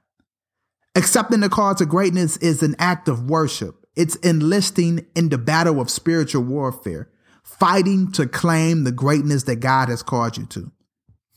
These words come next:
But the fight is not against or for you. You're the same powerless person that you were before you <laughs> received the call to greatness. The difference now is that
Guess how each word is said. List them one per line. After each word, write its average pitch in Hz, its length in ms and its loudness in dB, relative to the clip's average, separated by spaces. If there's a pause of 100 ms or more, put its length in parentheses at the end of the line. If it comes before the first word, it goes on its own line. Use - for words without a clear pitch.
(720)
But 170 160 0
the 160 100 2
fight 190 360 0
is 139 160 -2
not 151 380 0 (400)
against 165 680 0
or 160 260 0
for 165 360 -2
you. 104 280 -8 (1160)
You're 208 160 2
the 185 80 2
same 190 400 0
powerless 170 560 0
person 160 360 0
that 139 220 -2
you 147 60 0
were 147 160 0
before 143 560 -2 (200)
you 170 140 4
<laughs> - 0 -
received 151 440 2
the 165 80 0
call 131 280 0
to 110 80 -6
greatness. 101 540 -6 (320)
The 151 80 4
difference 175 420 2
now 160 360 2
is 131 120 0
that 127 280 0